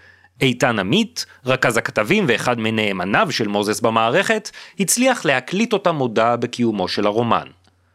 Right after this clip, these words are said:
במערכת התגאו בחשיפה והעניקו לה הפניה בולטת במיוחד בגיליון סוף השבוע.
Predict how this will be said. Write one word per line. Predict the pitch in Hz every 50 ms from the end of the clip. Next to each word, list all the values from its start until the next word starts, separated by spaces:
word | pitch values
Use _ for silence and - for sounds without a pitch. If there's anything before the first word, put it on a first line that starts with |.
| _ _ _ _ _ _ _
במערכת | - 90 90 90 80 73 80 117 190 185 - 147 135 131 - - - - - -
התגאו | 165 151 135 123 156 185 247 262
בחשיפה | 190 170 - 135 - - 139 - 196 226 247 247 180
והעניקו | 175 135 151 147 135 127 147 208 202 - 196
לה | 170 165
הפניה | 151 135 131 - - 131 117 127 175 202
בולטת | 185 151 135 123 131 135 - 139 120
במיוחד | 120 123 120 123 120 120 - 220 220 185
בגיליון | 160 151 151 151 135 123 120 135
סוף | 127 - 104 90 -
השבוע. | 104 - 156 143 127 131 110 87